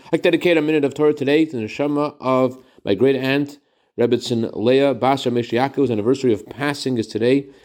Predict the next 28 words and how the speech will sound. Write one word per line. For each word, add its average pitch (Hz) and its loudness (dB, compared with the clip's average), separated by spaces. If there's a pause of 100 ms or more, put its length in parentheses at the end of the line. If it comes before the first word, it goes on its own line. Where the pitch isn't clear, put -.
(260)
who 120 2
really 135 2 (1080)
was 110 -2
an 110 -2
example 110 -2
of 95 -12
this 113 0
principle, 147 -2 (400)
and 151 0 (420)
Bo 131 2
L'chaim 127 -2
Tei 135 0
Maruchim, 135 -2 (400)
to - -4
Rabbi 127 4
and 131 2
Missus 131 0
Mishalovin, 120 0
in 131 -2
honor 127 -2
of 117 -2
Missus 131 -4
Mishalovin's 113 -4
birthday 143 0
today, 123 0
for 117 -8
year 131 2
of 107 0